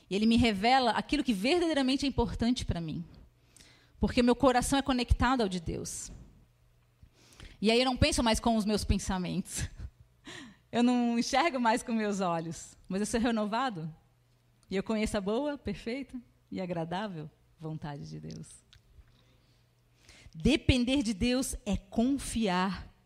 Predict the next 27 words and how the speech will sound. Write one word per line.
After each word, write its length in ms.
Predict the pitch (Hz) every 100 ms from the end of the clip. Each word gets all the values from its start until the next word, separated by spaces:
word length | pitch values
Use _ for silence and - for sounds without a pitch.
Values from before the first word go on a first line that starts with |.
| _ _ -
no 120 | 175
Senhor. 680 | - 165 160 151 156 143 - - _ _ - - - - - _ _ _ -
Isso 200 | 226 269
é 20 |
tão, 180 | - 320 - _
isso 200 | - 247
é 20 |
tão 140 | 277 320
forte 600 | - 254 277 - - 202 - - - _ _ _ _ -
e 100 | 214
é 60 | 208
tão, 680 | 208 240 294 285 233 208 180 - - -
é 40 | -
tão 140 | 262
presente 640 | 254 247 202 269 - 220 180 - _ _ _ _ _ -
no 240 | 214 226
ensino 360 | 226 - 247 240
de 100 | 208
Deus 180 | 220 -
para 100 | 226
as 60 |
nossas 300 | 226 214 185
vidas, 340 | 208 220 214 - - - - - _ -
que 80 |
quando 300 | - 277 349
o 40 | 349
Senhor, 600 | - 269 262 247 247